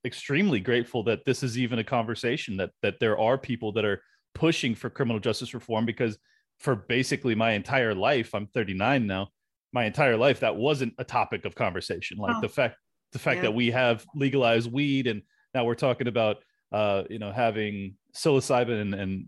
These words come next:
Speaker 1: M D M A trials for, for people for therapy. Like, we're making progress. It's just, God, is it slow? It just <laughs> really kills me how slow it is. And Ross's case would be a really, uh, uh, in my opinion, a sign that we have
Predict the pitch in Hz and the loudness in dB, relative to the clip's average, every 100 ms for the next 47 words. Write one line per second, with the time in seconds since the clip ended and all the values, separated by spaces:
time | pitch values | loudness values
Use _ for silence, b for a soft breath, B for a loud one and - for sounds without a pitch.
0 | - 135 117 107 120 139 131 139 123 120 | -4 0 2 4 4 4 2 2 4 4
1 | 117 - 110 104 - 123 - 127 120 101 | 2 -2 -4 -4 -4 -8 -2 -2 -2 -4
2 | 107 - 123 123 123 127 107 98 b b | -4 0 2 2 0 -2 0 -2 b b
3 | b - 180 180 240 160 120 - 151 220 | b 0 2 4 2 2 -2 0 4 4
4 | 143 107 - - - 135 - _ _ - | 4 -2 -2 -12 -2 -2 -2 _ _ -2
5 | 190 180 127 101 - 143 165 165 87 - | 2 2 2 -2 -4 0 4 4 2 -4
6 | _ _ - 131 147 - 196 - - 151 | _ _ -6 -2 -2 -2 -2 0 0 0
7 | - 190 165 135 107 123 - 135 151 156 | -2 0 0 0 0 0 -2 0 2 4
8 | 107 101 - B B B 120 123 147 156 | 4 2 -2 B B B -2 2 4 2
9 | 147 - 127 - 127 123 123 110 127 147 | -2 -2 -2 -2 -6 -4 -4 -2 -2 0
10 | 127 - B B 131 113 120 - - - | 2 0 B B 0 2 0 -2 -8 -8
11 | 131 143 185 156 156 127 107 - 165 147 | 0 4 4 4 2 0 0 -2 2 2
12 | 143 120 107 127 120 | 4 2 0 0 0